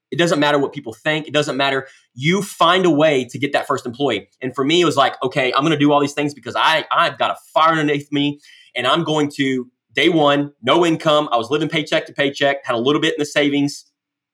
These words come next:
And I said, "In twelve months, I'm gonna hire my first employee." And I just hit the ground running, right? Twelve, thirteen, fourteen, fifteen hour days.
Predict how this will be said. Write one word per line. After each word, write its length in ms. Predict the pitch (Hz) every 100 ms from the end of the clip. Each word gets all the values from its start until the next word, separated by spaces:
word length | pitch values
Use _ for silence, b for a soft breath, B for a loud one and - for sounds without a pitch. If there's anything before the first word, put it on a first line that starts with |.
| _ - -
And 420 | 135 131 131 127 120 -
I 60 | -
said, 200 | - 127
"In 100 | 113
twelve 340 | - 156 156
months, 400 | 151 147 147 - -
I'm 100 | 123
gonna 120 | 131
hire 220 | 131 135
my 120 | 131 123
first 240 | 139 135
employee." 460 | 123 135 139 139 b b b b
And 140 | 120
I 80 | 123
just 160 | 135 -
hit 120 | 151
the 60 | 120
ground 300 | 127 127 117
running, 300 | 113 87 87 -
right? 260 | 117 123 - b b b _ _ -
Twelve, 320 | 160 160 160
thirteen, 260 | 156 160
fourteen, 220 | 151 147 147
fifteen 280 | 156 156
hour 200 | 147 147
days. 520 | 139 139 139 135 -